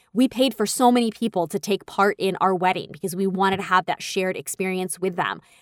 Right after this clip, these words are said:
I can donate every time my niece's school has a fundraiser or give free content all the time on Instagram and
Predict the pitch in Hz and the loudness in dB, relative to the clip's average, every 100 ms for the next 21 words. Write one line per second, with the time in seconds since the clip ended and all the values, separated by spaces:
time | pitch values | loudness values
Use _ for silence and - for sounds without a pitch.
0 | _ - 190 196 214 196 - 269 254 190 | _ 0 0 2 0 0 2 4 4 2
1 | 190 220 214 226 202 190 - _ - 220 | 2 2 2 0 2 -2 -6 _ -2 0
2 | 220 226 - 254 233 196 180 170 - 196 | 2 0 0 4 6 6 2 -4 -2 0
3 | 202 175 156 95 - 185 185 _ - 220 | 0 0 -4 -6 -4 -2 -2 _ -2 0
4 | 233 - 262 - 262 254 240 185 151 - | 0 0 0 0 2 2 2 -6 -8 -2
5 | 196 233 233 226 226 208 175 175 - 233 | 4 6 6 4 0 0 0 -4 -2 -4
6 | - 208 185 175 - | -2 -2 -2 -2 -6